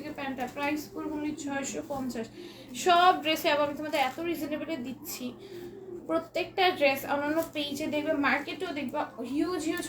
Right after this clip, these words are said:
প্রাইসে সেল করতেছে। ওটা আমি তোমাদের একদম পানির দামে দিয়ে দিচ্ছি। আপু, চিকেন কারি ড্রেস কি আসবে না? চিকেন কারি ড্রেস অবশ্যই আসবে আপু। আপু, সাতশো পঞ্চাশ টাকার ড্রেসগুলো থাকবে, দেখাও না প্লিজ। আপু, নাই। দেখো, এটা খুবই সুন্দর করে এমব্রয়ডারি কাজ আছে,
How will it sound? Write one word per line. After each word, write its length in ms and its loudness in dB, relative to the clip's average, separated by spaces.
প্রাইসে 380 -2
সেল 120 2
করতেছে। 380 -10
ওটা 160 -4
আমি 140 -4
তোমাদের 240 -6
একদম 180 -4
পানির 240 -4
দামে 200 -6
দিয়ে 120 -4
দিচ্ছি। 200 -4
আপু, 160 2
চিকেন 380 2
কারি 160 8
ড্রেস 220 8
কি 100 6
আসবে 380 2
না? 60 4
চিকেন 380 -2
কারি 180 2
ড্রেস 240 2
অবশ্যই 380 0
আসবে 180 0
আপু। 140 -4
আপু, 140 2
সাতশো 280 4
পঞ্চাশ 240 0
টাকার 220 -2
ড্রেসগুলো 380 4
থাকবে, 240 2
দেখাও 280 0
না 60 -4
প্লিজ। 180 -6
আপু, 140 0
নাই। 220 4
দেখো, 200 -4
এটা 140 0
খুবই 220 -4
সুন্দর 260 4
করে 180 6
এমব্রয়ডারি 400 6
কাজ 120 -2
আছে, 180 -2